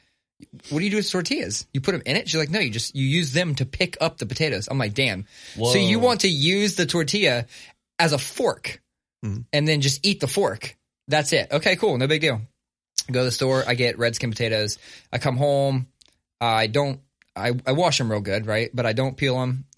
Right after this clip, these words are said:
Speaker 1: cut 'em up into chunks. I'm soaking 'em for a little bit, get some of the starch out. And she goes, "What are you doing?" And I was like, "I've, I don't know, I was about to roast these fucking potatoes." She's like, "Roast?" I said, "Fried." I'm like, "I don't
Speaker 2: Oh,
Speaker 1: fry
Speaker 2: damn.
Speaker 1: anything. What do you want me to do?" She's like, "I want you to cut 'em, like, in discs."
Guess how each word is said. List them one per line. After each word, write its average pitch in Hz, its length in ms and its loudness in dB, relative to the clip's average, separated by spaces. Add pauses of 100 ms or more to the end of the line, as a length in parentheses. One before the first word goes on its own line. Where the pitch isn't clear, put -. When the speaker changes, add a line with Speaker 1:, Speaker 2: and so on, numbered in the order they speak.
Speaker 1:
cut 143 160 2
'em 131 100 0
up 123 120 0
into 127 140 -2
chunks. 120 440 -2
I'm 113 60 -6
soaking 123 320 -2
'em 117 80 -2
for 120 80 -2
a 120 40 0
little 113 100 0
bit, 117 140 0
get 117 140 -2
some 131 100 -4
of 110 80 -2
the - 40 -4
starch 113 300 -2
out. 113 240 0 (380)
And 135 100 2
she 165 100 2
goes, 120 260 -2 (500)
"What 123 100 0
are 131 40 2
you 127 60 0
doing?" 117 300 -2 (560)
And 120 60 0
I 110 40 2
was 110 140 -2
like, 98 180 -4 (380)
"I've, - 500 -8
I 107 140 -10
don't 156 80 -6
know, 156 80 -6
I 131 40 -4
was 156 100 -8
about 127 160 -4
to 113 80 -6
roast 113 280 -4
these 127 180 -4
fucking 135 220 -4
potatoes." 147 280 -4
She's 131 140 -4
like, 120 160 -4
"Roast?" 123 460 -2
I 120 60 2
said, 127 180 -2
"Fried." 107 640 -2 (460)
I'm - 80 0
like, 180 180 0
"I 226 40 0
don't 285 200 -2
Speaker 2:
Oh, - 320 -10
Speaker 1:
fry 208 300 4
Speaker 2:
damn. 127 60 0
Speaker 1:
anything. 131 540 0 (540)
What 175 140 0
do 240 40 2
you 262 60 4
want 247 100 2
me 220 100 2
to 226 60 2
do?" 165 80 4
She's 156 200 0
like, 139 160 0
"I 151 60 2
want 226 180 0
you 165 60 -2
to 139 60 -2
cut 208 200 0
'em, 147 120 0
like, 110 160 0
in 131 240 0
discs." - 520 0